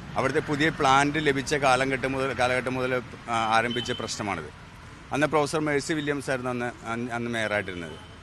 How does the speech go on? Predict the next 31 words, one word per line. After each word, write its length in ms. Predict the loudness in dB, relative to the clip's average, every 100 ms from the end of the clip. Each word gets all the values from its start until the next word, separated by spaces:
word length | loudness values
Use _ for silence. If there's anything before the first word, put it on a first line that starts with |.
| -18 -20 -8 0
അന്ന് 220 | 4 4 4
പ്ലാന്റ് 280 | 4 4 4
സ്ഥാപിക്കുന്നതിൻ്റെ 840 | 4 4 2 0 -2 0 0 -2
സോയിൽ 320 | 0 0 0 0
ടെസ്റ്റ് 200 | -4 -4
നടത്തി 420 | -4 -4 -4 -4 -2
നല്ല 280 | -2 -2 -2
നിലത്താണ് 640 | -2 -2 -4 0 0 0 -4 -2 -2
ആദ്യം 200 | -2 -6
പ്രപ്പോസൽ 360 | -6 -6 -6 -6
കൊണ്ടുവന്നത്. 340 | -4 -4 -6 -10 -12 -14 -16 -12 -2
പക്ഷേ 180 | 6 8
അത്, 180 | 8 6 4 4
അത് 200 | 6 8
ആ 200 | 8 6 4
പ്ലാന്റ് 280 | 4 4 2
സ്ഥാപിച്ചത് 580 | 0 2 2 -2 -4 -4 0
ചതുപ്പ് 400 | 2 0 -2 0
നിലത്തായി. 420 | 0 0 -2 -4 -14 -16 -14 -12 2
ചതുപ്പ് 280 | 2 4 4
നിലത്ത് 260 | 4 4 4
പ്ലാന്റ് 240 | 6 4 4
സ്ഥാപിച്ച് 420 | 2 2 2 4
ആറ് 380 | 6 6 6 4 4
മാസം 280 | 4 0 -2
കഴിഞ്ഞപ്പോൾ 340 | 0 -2 -4 -2
തന്നെ, 160 | -2 -2 -4 -2
ആ, 60 | -2 2
പ്ലാന്റ് 280 | 2 2
ഇടിയാൻ 320 | 2 2 2 0
തുടങ്ങി. 240 | -6